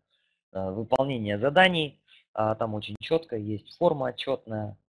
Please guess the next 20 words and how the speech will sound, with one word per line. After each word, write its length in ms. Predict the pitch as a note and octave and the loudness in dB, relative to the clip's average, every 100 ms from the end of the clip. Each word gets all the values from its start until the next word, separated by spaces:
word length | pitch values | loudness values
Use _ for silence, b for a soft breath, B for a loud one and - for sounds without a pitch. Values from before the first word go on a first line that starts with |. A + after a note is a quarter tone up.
| - | -20
м, 240 | G2 F#2+ F#2+ | -16 -14 -12
которая 320 | G#2+ A2+ G#2+ | -10 -6 -4
является 400 | G#2+ G#2 G2 F#2+ | -4 -4 -6 -8
документом, 460 | G2+ A2 A2+ G#2+ | -14 -12 -12 -12
который 320 | G2+ G#2 A2 G#2+ | -14 -12 -8 -8
нужно 200 | G#2+ G#2 | -8 -8
внедрять 460 | G#2 G#2+ G#2 G2 | -6 -4 -4 -4
в 40 | G2+ | 0
вашем 300 | A2 A#2+ C#3 | 0 0 -6
бизнесе, 420 | F#3+ D#3+ - A#2+ | -4 -4 -6 -6
и 280 | G#2+ G2+ G2+ | -6 -4 -6
вы 360 | A2+ C#3+ B2+ | -4 0 0
можете 320 | G#2+ A#2+ G#2+ | 0 -2 -4
проконтролировать 760 | G2 A2 G#2+ G#2 A#2+ C#3 A#2 G2 | -8 -10 -10 -10 -4 -2 -2 -4
на 100 | G2+ | -4
уровне 320 | A2+ G2+ G2 | -4 -4 -6
«есть 220 | G2+ C3+ | -4 -4
документ, 400 | A2 G#2 F#2+ F2 | -6 -10 -10 -10
нет 200 | A2 G#2+ | -8 -6
документа». 520 | F2+ - E2+ F#2 - | -8 -12 -16 -18 -20